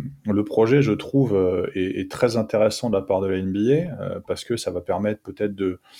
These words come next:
on va dire, de, de, de limiter un petit peu le, le, certaines dérives sur certains prospects en les encadrant tout de suite.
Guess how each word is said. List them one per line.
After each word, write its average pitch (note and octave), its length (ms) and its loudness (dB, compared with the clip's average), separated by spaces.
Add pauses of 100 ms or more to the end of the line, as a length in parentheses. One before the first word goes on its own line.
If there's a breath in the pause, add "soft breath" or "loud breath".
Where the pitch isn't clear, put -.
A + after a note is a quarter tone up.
(520 loud breath)
on E2 60 -10
va F#2+ 100 -2
dire, G2+ 220 -4
de, F2+ 580 -2
de, F#2 80 -6
de G2 160 -2
limiter A2 460 0
un A2+ 140 2
petit G#2 200 -4
peu A#2+ 180 -2
le, F#2+ 440 2
le, F#2+ 340 2 (220)
certaines A2+ 480 2
dérives A2+ 300 4
sur - 160 -2
certains G#2 260 0
prospects G#2+ 540 0
en G2 60 -6
les F#2+ 180 -4
encadrant G2+ 360 2
tout G#2 140 -6
de - 40 -10
suite. C#3 340 2